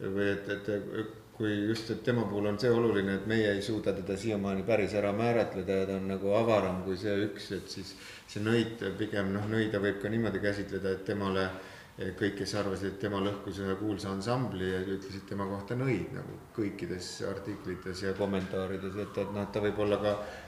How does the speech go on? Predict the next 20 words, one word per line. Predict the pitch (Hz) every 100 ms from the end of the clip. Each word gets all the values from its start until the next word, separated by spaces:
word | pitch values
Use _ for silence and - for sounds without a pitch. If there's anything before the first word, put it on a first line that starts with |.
| 123
seesama, | - 110 117 107 98
seesama | 101 113 110 107
energia, | 117 131 113 92 95
millest | 98 98 98 -
sinu | 104 98 101
lugu | 104 107 98 95 - - 120
rääkis, | 123 98 - 92 95
et | 90 101
mida | 98 98
tema | 104 98
suhtes | 107 98 - 98
suunati, | 143 127 95 82 90
see | 107
ongi | 107 95 95
nagu | 95
nõiavastane | 98 110 107 90 95 - 98 98
energia | 104 113 107 87 - -
või? | - 107 - - - - - - - - - - - - - - - - - - - - 98
Et, | 90 - -
äh, | 95 95